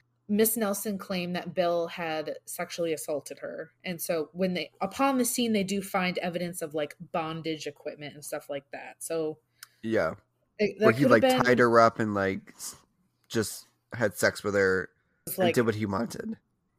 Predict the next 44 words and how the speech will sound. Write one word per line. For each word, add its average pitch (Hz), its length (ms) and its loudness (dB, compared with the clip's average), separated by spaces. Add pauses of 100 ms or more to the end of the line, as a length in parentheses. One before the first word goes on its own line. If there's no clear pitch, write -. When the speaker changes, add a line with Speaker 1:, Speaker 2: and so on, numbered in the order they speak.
(280)
Speaker 1:
But 202 240 2
she 220 160 0
wasn't 180 340 0
on 151 160 -12
board. - 320 -18 (1080)
Speaker 2:
Yeah, - 140 -2 (140)
basically. 185 440 4
Speaker 1:
So, 180 320 0
Speaker 2:
<laughs> - 60 -20
It 139 60 4
was 143 180 8
not 147 140 6
Speaker 1:
um, 220 80 4
Speaker 2:
consensual. 117 540 2 (300)
<laughs> - 300 -20
Speaker 1:
right. 208 380 4 (100)
So 240 220 6
after 254 360 4
all 240 180 4
this, 220 280 0
he's 214 400 -4
probably 208 240 -2
thinking, 185 240 -4
"Oh, 196 160 0
that 190 160 -2
was 185 120 -6
a 185 60 0
lot 185 160 0
of 175 80 -8
fun." 175 400 -4 (240)
She - 220 -4
goes 220 300 2
and 196 100 -4
gets - 280 -4
scissors, 170 680 -6 (500)
stabs 214 560 2
him, 220 400 0 (120)
and 180 440 -4 (300)
begins 208 360 0
beating 196 380 -2
him 180 200 -6
with 175 120 -10
a 175 40 -8
clothes 170 400 -2